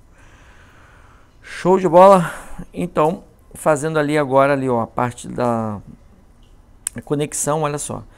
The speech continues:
Basicamente, é esse processo o tempo todo pra conectar topo com lateral. Eu já cortei o topo, então eu já faço a conexão. Cortei o topo, passei a máquina no degradê, agora só tem aquele dente pra tirar e conectar ali aquela parte ali.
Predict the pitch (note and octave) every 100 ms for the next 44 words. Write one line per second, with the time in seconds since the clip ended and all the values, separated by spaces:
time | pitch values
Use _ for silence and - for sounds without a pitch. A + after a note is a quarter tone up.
0 | - - - E3 G3 - F#3 F3 F3+ -
1 | - - - D3 D#3+ F3 - D#3 C#3+ D#3
2 | - - F#3 G3+ - C3+ - C#3 C#3 C3
3 | B2+ B2+ - C3 - - C3 B2+ - C3
4 | G#2+ G#2+ - D3+ F#3 F#3 E3 D3 - E3+
5 | E3+ B2 C3+ C#3+ C#3+ C#3 C#3 C#3 D3 C#3
6 | D3 C#3+ - D3 A#2+ - - - - -
7 | A2+ A#2+ - G3+ G#3+ - C#3 - B2 A#2
8 | A#2 A#2 A#2+ A#2+ B2 D3 C#3 D#3+ D#3 D#3
9 | D3+ D3 C#3+ C#3 C#3+ D3 E3+ B2 A#2+ C3+
10 | - D3 - - C3+ A2 - - - -
11 | - - - - B2 C#3+ B2+ B2 - A2+
12 | A#2 A2 A2 B2 A#2 - A2 - B2+